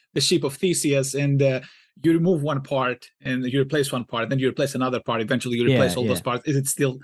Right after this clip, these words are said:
Speaker 2: Right,
Speaker 1: Yeah,
Speaker 2: right,
Speaker 1: it's,
Speaker 2: right.
Speaker 1: it's
Speaker 2: Yeah, it, it's li-, it's like, um, the, the, the ship of Theseus is basically, um, the famous, uh, ship of Theseus in Greece, uh, Greek mythology,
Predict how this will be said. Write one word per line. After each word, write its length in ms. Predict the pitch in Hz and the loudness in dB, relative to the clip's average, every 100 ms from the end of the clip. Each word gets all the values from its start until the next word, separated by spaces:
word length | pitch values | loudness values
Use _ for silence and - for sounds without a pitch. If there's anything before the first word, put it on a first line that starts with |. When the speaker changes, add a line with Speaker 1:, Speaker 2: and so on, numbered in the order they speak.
| - _ - | -20 _ 0
Speaker 2:
Right, 160 | 160 | 2
Speaker 1:
Yeah, 40 | 135 | 4
Speaker 2:
right, 100 | 123 | 2
Speaker 1:
it's, 80 | 107 | 2
Speaker 2:
right. 100 | 104 | 0
Speaker 1:
it's 100 | 95 | 2
Speaker 2:
Yeah, 200 | 143 117 | 2 2
it, 220 | 107 113 | 0 -4
it's 280 | 127 110 - | -4 -4 -6
li-, 100 | 127 | -6
it's 160 | 123 - | -6 -2
like, 300 | 127 117 - | 2 2 2
um, 580 | 113 107 101 98 95 - _ _ _ | 2 2 0 -2 -6 -10 _ _ _
the, 140 | 120 92 | -2 0
the, 720 | 110 104 98 95 92 92 95 - - | 2 0 0 -4 -6 -8 -10 -12 0
the 80 | 123 | 2
ship 180 | 190 | 4
of 100 | 165 | 4
Theseus 520 | - 139 123 131 117 120 | 4 2 2 2 2 0
is 120 | 101 | -2
basically, 600 | 113 123 110 123 113 104 - - - - - - - | 2 2 2 2 2 0 -6 -20 -20 -20 -20 -18 -2
um, 640 | 120 117 113 107 104 - | 2 4 2 0 -2 -8
the 420 | 127 120 113 104 101 | -2 2 2 2 -2
famous, 760 | - 127 120 107 - - - - | 0 2 2 0 -4 -8 -10 -6
uh, 480 | 101 98 92 85 - _ _ _ _ _ _ _ _ _ | -4 -4 -6 -8 -12 _ _ _ _ _ _ _ _ _
ship 220 | - 165 139 | -4 0 0
of 80 | |
Theseus 420 | - 117 113 113 113 | 0 0 2 2 0
in 120 | 104 | -2
Greece, 400 | 95 95 92 - | -4 -6 -6 -8
uh, 240 | 95 90 90 - _ - | -10 -12 -14 -18 _ -4
Greek 200 | 110 82 | -4 -2
mythology, 600 | 92 98 101 92 92 | -6 -4 -4 -4 -6